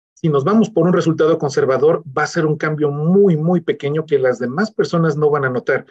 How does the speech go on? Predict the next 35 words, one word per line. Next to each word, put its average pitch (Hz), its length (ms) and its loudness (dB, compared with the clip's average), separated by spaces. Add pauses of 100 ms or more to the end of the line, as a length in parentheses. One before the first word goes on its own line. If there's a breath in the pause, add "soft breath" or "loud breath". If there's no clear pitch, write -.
(380 soft breath)
Entonces, 139 380 -2
si 156 80 -6
la, 135 280 -4
el, - 200 2
el 131 120 -2
paciente 160 420 -2
nos 127 180 -6
pide 156 180 2
un 147 120 0
cambio 156 260 -2
discreto, 143 400 0
hay 147 80 -2
que 139 80 -4
decirle, 123 240 -2
"Mira, 135 300 -2 (420)
si - 200 -10
vamos 208 260 0
por 190 140 2
un 190 100 4
cambio 185 260 2
discreto, 160 640 0
la 143 300 0
mitad 135 280 0
de 202 60 4
las 165 140 0
personas 165 340 0
que 160 80 0
conocen 151 400 -2
te - 80 -8
van 139 180 0
a 139 60 2
decir 127 220 -2
que - 100 -16
te - 100 -6
ves 123 200 -8